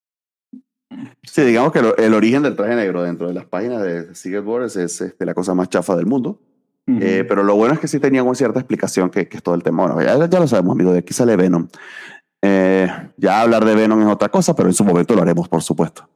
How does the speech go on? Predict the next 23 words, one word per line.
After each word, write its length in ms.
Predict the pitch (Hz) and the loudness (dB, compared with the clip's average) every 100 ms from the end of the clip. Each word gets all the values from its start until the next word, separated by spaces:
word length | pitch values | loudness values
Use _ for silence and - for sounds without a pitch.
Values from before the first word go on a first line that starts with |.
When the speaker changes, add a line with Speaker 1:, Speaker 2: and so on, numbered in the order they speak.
| _ | _
Speaker 1:
Creo 180 | - 92 | -2 0
que 120 | 104 | 2
lo 60 | 92 | 2
vamos 180 | 80 95 | 2 2
a 40 | |
hablar, 220 | 85 82 | 4 2
este, 540 | 95 - 87 80 78 - _ _ _ _ _ _ _ - | 2 0 0 0 -4 -8 _ _ _ _ _ _ _ -20
hasta 200 | - - | -8 -4
la 80 | 165 | -2
saciedad. 420 | 170 160 165 - - - _ _ _ _ | -2 -2 -4 -6 -14 -20 _ _ _ _
Pero 120 | 107 | 0
bueno, 240 | 117 101 - | 2 0 -4
Speaker 2:
Ujú. 320 | 131 110 110 | -6 -4 -2
Speaker 1:
este, 680 | 98 104 - 107 104 98 98 | 0 0 0 2 4 4 2
sin 200 | 92 110 | 2 2
muchas 240 | 107 117 147 | 2 2 0
introducciones, 580 | 139 98 92 - 113 139 | 0 0 -2 -2 -2 0
empezamos 600 | 120 95 95 107 120 107 | -2 -2 -2 0 0 0
Amazing 300 | 92 95 123 | -2 -2 -2
doscientos 260 | 98 101 | -2 -2
cincuenta 340 | 120 110 90 82 | -2 -2 -2 -2
y 40 | |
cinco. 680 | 82 101 104 110 131 143 143 | -4 -2 -2 0 0 0 -2